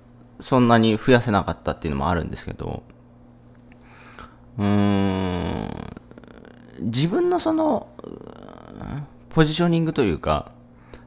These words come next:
自分の立ち位置ですよね。それを決めちゃうと楽かなと思いますね。本当に。自分はこれがいいっていう。自分はこういう生活でいいっていう。だから上を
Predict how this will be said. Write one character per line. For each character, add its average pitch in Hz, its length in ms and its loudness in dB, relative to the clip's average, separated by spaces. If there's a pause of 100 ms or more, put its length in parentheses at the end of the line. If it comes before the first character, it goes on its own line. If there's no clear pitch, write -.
自 131 140 2
分 190 140 2
の 208 140 2
立 147 180 -2
ち - 180 -4
位 - 20 -6
置 - 180 -10
で 82 80 -2
す - 120 -10
よ 52 100 -8
ね。 - 180 -10 (880)
そ 190 200 2
れ 226 60 6
を 240 80 4
決 190 240 -2
め 226 120 2
ち 233 100 -2
ゃ 240 80 2
う 226 100 0
と 220 180 4
楽 117 340 2
か - 180 -6
な 101 220 -2
と - 80 -8
思 71 160 -4
い 73 40 -6
ま 82 140 -4
す - 100 -16
ね。 52 200 -10 (260)
本 85 200 -2
当 71 120 -4
に。 - 160 -6 (260)
自 156 240 -4
分 240 220 2
は 240 220 2 (280)
こ - 160 0
れ 160 80 6
が 151 120 6
い 135 160 6
い - 20 4
っ - 40 -8
て - 180 -8
い 69 120 -2
う。 - 80 -12 (440)
自 139 160 -2
分 202 80 2
は 208 100 6
こ 175 200 0
う 180 60 4
い 185 40 4
う 180 60 0
生 175 200 -2
活 160 220 -2
で 139 80 2
い 127 160 4
い - 20 0
っ - 40 -6
て - 160 -6
い 67 80 -4
う。 - 80 -8 (760)
だ 139 60 -6
か 156 60 4
ら 135 60 6
上 180 220 10
を - 640 4